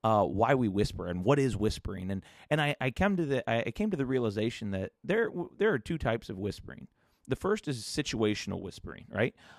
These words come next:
Um, when your volume needs to be dictated by your situation. Um, it brings that, that brings me back to a story. Uh, I had a cousin who got married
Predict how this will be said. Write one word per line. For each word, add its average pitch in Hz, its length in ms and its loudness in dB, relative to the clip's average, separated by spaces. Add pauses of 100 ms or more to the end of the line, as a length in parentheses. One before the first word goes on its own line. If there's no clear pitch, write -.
(140)
Um, 117 360 4
when 127 520 2 (360)
your 131 160 2
volume 165 680 4 (240)
needs 131 180 0
to - 80 -16
be 120 120 2
dictated 107 600 2
by 98 140 2
your 98 160 4
situation. 95 720 -2 (380)
Um, 110 380 4 (360)
it 107 140 -6
brings 131 320 4
that, 120 160 6 (200)
that 120 260 0 (100)
brings 123 320 2
me 123 80 -2
back 113 240 0
to 120 100 2
a 107 80 4
story. 113 500 0 (220)
Uh, 107 160 4
I 110 140 0
had 117 160 0
a 95 40 -4
cousin 123 380 0
who 120 100 0
got 110 220 2
married 107 520 0